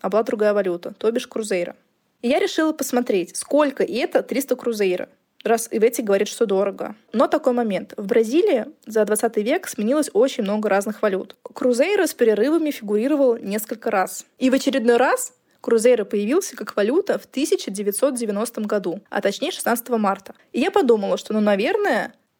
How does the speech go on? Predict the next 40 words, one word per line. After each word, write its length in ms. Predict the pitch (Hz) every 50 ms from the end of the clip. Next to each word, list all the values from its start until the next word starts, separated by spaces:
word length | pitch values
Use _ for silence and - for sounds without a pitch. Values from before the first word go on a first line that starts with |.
| _ _
это 240 | - 233 233 - 233
год 300 | 220 220 254 240 226 233
сейчас 400 | - - 208 - 226 202 202 -
у 40 | 202
нас 200 | 202 208 - -
не 60 | 214
восемьдесят 360 | 262 427 440 - 330 269 214
девятый, 320 | 233 220 220 233 220 - 185
как 180 | - - -
я 80 | - 202
думала, 420 | 190 277 370 427 392 285 233 190
а 160 | - - 220
тысяча 280 | 214 220 311 - - -
девятьсот 220 | 208 214 - 247
девяностый. 540 | 220 226 226 220 196 185 180 - - - -
Ну, 100 | 269 440
почему 300 | 403 - - - 262 262
бы 100 | 233 233
нет? 220 | 202 180 165 - -
И 80 | - 220
я 160 | 302 359 370
решила 220 | - - - 302
посмотреть, 580 | 302 302 - - 233 233 - - 185 170 190 - -
сколько 440 | - - - - 247 247 247 -
крузейра 460 | - - - 214 220 254 320 381 403 320
давали 340 | 220 202 185 214 247 277
за 120 | 262 226 196
один 220 | 190 185 214 202
доллар 380 | 196 208 240 277 269 220 - 208
в 80 | 208
тысяча 320 | 202 - 254 269 - - 226
девятьсот 240 | 196 190 - 220 214
девяностом 480 | 202 214 196 190 202 214 - - 208
году. 220 | 196 208 190 202 214
Ну, 200 | 214 269 330 359
там, 140 | - - 220
тысяча 180 | 214 - 233 -
девятьсот 180 | - - -
девяносто 240 | 190 202 202 208 -
первый. 260 | - - - - -